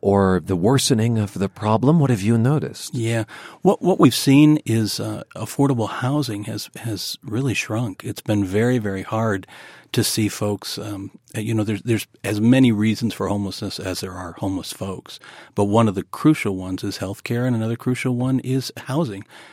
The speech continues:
Speaker 2: And folks just get, uh, sort of squeezed out of affordable housing, and they find themselves on the street,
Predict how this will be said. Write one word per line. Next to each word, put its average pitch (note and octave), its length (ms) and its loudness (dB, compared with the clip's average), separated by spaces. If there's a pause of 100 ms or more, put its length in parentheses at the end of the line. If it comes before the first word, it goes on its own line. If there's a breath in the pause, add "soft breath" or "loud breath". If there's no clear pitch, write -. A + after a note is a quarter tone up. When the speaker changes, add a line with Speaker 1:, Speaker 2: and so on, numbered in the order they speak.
(140 loud breath)
Speaker 2:
And B2 180 2
folks - 320 -4
just - 300 -4
get, B2 320 -2 (640 loud breath)
uh, C3 180 -2
sort C3+ 240 0
of C3 80 0
squeezed C3 400 2
out C3+ 380 0
of G2+ 160 -4
affordable G2+ 500 -4
housing, G2 380 -10
and G2+ 100 -4
they G2+ 80 -4
find G#2 240 -2
themselves G#2 380 -4
on G2+ 100 -4
the G2 80 -6
street, A2 460 -4